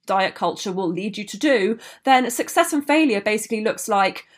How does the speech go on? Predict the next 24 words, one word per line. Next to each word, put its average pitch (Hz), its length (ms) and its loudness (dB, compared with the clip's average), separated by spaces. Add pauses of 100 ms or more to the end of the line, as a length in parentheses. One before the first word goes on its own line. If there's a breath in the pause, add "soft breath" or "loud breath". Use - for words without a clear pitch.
(180 soft breath)
either 254 340 4
eating 247 420 -2
something 208 380 0
off - 200 -2
your 202 100 -2
diet 220 340 2
plan 175 440 -4 (140 soft breath)
or 233 360 8
gaining 247 380 2
weight. - 680 2
When 262 240 2
your 359 140 0
health 269 280 0
goals 202 480 2 (340 loud breath)
are 202 560 6
rooted 262 400 0
in 226 380 2
behaviours 220 1000 2 (200 loud breath)
and 208 140 -4
how 247 180 0
you 220 160 -2
want 202 200 -2
to 202 120 -10
feel, 226 800 0